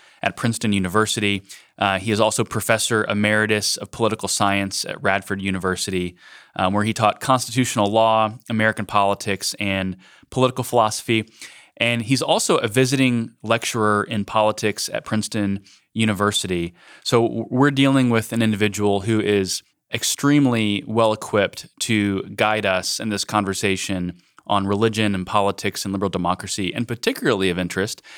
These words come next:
is my friend Matt here is, uh, a devout Catholic. So he's not an evangelical. So he approaches this, uh, from a lot of the same common ground, but as a Catholic,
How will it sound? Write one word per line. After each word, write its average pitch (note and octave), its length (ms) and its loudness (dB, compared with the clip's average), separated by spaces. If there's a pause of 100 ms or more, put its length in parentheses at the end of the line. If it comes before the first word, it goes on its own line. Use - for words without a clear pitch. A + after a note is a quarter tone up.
(260)
is A2 200 2
my A#2 100 4
friend A#2+ 480 0
Matt A2 280 0
here G#2 360 0
is, G#2+ 500 0
uh, G2+ 260 0
a G#2 80 -2
devout A2 400 0
Catholic. - 540 -6 (260)
So - 100 -4
he's G2+ 140 0
not A#2 100 2
an B2 100 0
evangelical. A2+ 560 0
So G2 140 -4
he A2 80 0
approaches A2+ 500 -2
this, G#2+ 340 0 (380)
uh, G2 220 2
from G#2+ 440 2
a A2 80 0
lot G#2+ 180 2
of A2 80 -2
the A2 60 -8
same A2 340 -2
common A#2+ 340 2
ground, G2+ 400 0
but G#2 100 2
as G2+ 120 0
a - 40 -8
Catholic, A2+ 560 -4